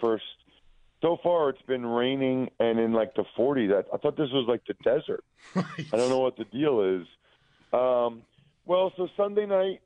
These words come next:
Speaker 1: um, you know, I, uh, I ended up just kinda walking around with my producer,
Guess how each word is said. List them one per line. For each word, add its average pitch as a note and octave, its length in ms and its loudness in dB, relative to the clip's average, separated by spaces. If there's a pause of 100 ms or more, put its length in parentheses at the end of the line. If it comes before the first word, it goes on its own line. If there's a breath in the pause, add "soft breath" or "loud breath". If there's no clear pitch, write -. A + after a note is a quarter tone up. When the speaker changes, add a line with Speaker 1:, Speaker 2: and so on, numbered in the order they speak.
Speaker 1:
um, C3+ 560 0 (1080)
you C#3+ 120 -8
know, C#3+ 520 2 (180)
I, B2+ 360 2
uh, A2 400 2 (200)
I B2+ 80 4
ended C3+ 200 0
up - 200 -2 (360)
just C3+ 140 -14
kinda C3+ 200 2
walking A#2+ 380 0
around A#2 280 2
with A#2 80 -2
my A2 160 2
producer, B2 720 -4